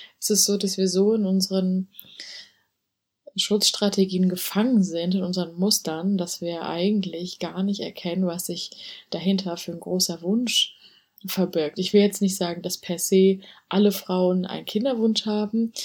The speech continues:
Das ist natürlich nicht bei allen so, aber dass trotz alle, die jetzt vielleicht zuhören und die sagen, „Nee, Kinder sind nichts für mich“, sich wirklich mal ganz, ganz ernsthaft Gedanken machen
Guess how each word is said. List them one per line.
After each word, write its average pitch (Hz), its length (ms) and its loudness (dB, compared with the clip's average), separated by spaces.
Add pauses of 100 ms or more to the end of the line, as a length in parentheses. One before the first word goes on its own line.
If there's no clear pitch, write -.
(380)
Das - 160 -4
ist 180 160 -4
natürlich 180 360 -6
nicht 208 200 0
bei 196 100 -4
allen 208 340 0
so, 208 300 2
aber 226 540 -2
dass 185 280 -4
trotz - 360 -8
alle, 214 420 -2 (480)
die 170 440 -4
jetzt 175 260 -6
vielleicht - 260 -10
zuhören 214 560 0
und 180 220 -4
die 170 80 -6
sagen, 170 400 -8
„Nee, 208 360 0 (380)
Kinder 190 360 2
sind 214 260 2
nichts 233 340 -2
für 226 100 2
mich“, 233 440 -2 (500)
sich 196 220 4
wirklich 226 340 2
mal 196 280 2
ganz, 190 320 0
ganz 233 220 -6
ernsthaft 202 580 -4
Gedanken 185 440 -4
machen 208 460 -2